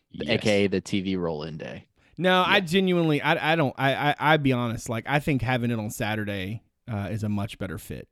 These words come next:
Speaker 2: I kinda
Speaker 3: Um,
Speaker 2: like it better this way too, honestly.
Speaker 3: um,
Speaker 1: I
Speaker 3: now,
Speaker 1: don't, but it's selfish. Like,
Speaker 3: I
Speaker 1: I
Speaker 3: would
Speaker 1: can't
Speaker 3: still
Speaker 1: take off Saturdays this time of year, so
Speaker 3: <laughs>
Speaker 1: I miss
Speaker 3: Fair.
Speaker 1: it.
Speaker 3: I would say that like this, if we could go back, you gave me a magic wand and you could go back to the classic A C C and you had the round robin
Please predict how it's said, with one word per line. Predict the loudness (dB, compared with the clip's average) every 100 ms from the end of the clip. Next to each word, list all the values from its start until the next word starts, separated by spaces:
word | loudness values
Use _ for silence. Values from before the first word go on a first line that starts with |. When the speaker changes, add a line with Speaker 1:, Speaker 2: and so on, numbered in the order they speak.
| -2
Speaker 2:
I | -2
kinda | 4 4 6
Speaker 3:
Um, | 4
Speaker 2:
like | 0
it | -4
better | -4 -4 -4
this | -6 -10 -10
way | -10
too, | -8 -8 -8 -10 -18 _ -12
honestly. | -8 -8 -8 -8 -10 -12 _ _
Speaker 3:
um, | 0
Speaker 1:
I | 4 6
Speaker 3:
now, |
Speaker 1:
don't, | 6 4 2
but | 0 -2
it's | -2 -2
selfish. | 0 0 -2 -10 -6
Like, | 2
Speaker 3:
I | 6
Speaker 1:
I | 6
Speaker 3:
would | 4
Speaker 1:
can't | 2
Speaker 3:
still | 2 2 2
Speaker 1:
take |
off | 2
Saturdays | 2 2 2 2 0
this | -4 -6
time | -6 -4
of |
year, | -4 -4
so | -4 -4 -2
Speaker 3:
<laughs> |
Speaker 1:
I | -2 0 0
miss | 0 2
Speaker 3:
Fair. | 0 -2 -10
Speaker 1:
it. | -18 -20 -2 4
Speaker 3:
I | 6 8
would | 6 4
say | 2 2 4
that | 2 0
like | 0 0
this, | -4 -2
if | -4 0
we | 0 0
could | 2
go | 4 4
back, | 6 4 2 -2
you | 0
gave | 2 4
me | 4
a |
magic | 4 2 0
wand | -2 0 0 0
and | 0
you |
could | -2
go | -2
back | -2 -2 -4
to |
the | -8
classic | -6 -4 -4 -6 -4
A | -4
C | -4 -8
C | -4 -2 -2
and | -4 -4
you | -2
had | -2
the | -4
round | -4 -4 -4
robin | -4 -2 0 -2